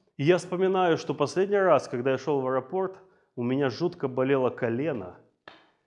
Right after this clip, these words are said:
а мне лететь в Москву и ходить там три дня, ходить, молиться, и потом еще в Липецк ехать, и там служение несколько дней.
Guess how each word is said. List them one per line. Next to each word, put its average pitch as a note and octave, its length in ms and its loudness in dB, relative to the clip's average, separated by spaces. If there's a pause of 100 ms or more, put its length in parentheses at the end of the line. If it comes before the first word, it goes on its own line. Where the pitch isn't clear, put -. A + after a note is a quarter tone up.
(120)
а B2 120 0
мне C#3 200 2
лететь C#3 360 0
в A2+ 40 -6
Москву B2+ 680 -2
и A2 60 -2
ходить C3 460 -6
там A2+ 160 -4
три B2+ 260 -4
дня, A#2+ 580 -2 (600)
ходить, B2+ 840 -4 (340)
молиться, A#2 580 -4
и A2 40 -12
потом C#3 320 0
еще C#3 400 0 (220)
в A2+ 180 -2
Липецк D3+ 520 0
ехать, A2 420 -4
и A2+ 60 -4
там B2+ 240 -4
служение B2 580 -2
несколько G#2 460 -10
дней. G#2 320 -12